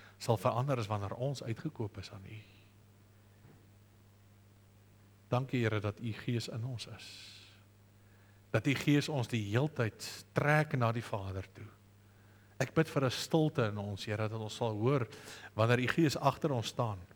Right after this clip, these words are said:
en vir ons sê dat ons die regte koers verlaat het, dat ons passie nie op die regte plek lê nie.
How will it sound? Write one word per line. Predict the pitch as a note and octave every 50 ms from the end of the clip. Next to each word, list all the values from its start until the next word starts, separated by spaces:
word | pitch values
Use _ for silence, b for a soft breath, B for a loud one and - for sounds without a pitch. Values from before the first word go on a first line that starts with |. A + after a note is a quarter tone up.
| - - - - _ - - b b b b b b b b b -
en | - G#2+
vir | - C3
ons | A#2 G#2+ - - -
sê | D#3+ D#3
dat | C3 B2 -
ons | C3 A2 -
die | - A#2+ G2
regte | G2+ G2+ - - B2
koers | - - C3+ B2 G#2+
verlaat | - - B2 G#2+ G2+ G2 F#2+ F#2+ -
het, | G#2+ - - B B B B B B B -
dat | C3+ B2+ -
ons | C#3 - -
passie | - D#3+ D3 - - D3 C3+
nie | B2+ A#2+
op | A#2
die | - C3+ A#2+
regte | A2+ A2 A2 - B2
plek | - - B2 A2+ G#2+ -
lê | - G#2 G2+ G#2+ A2
nie. | G2+ G2 F#2 F#2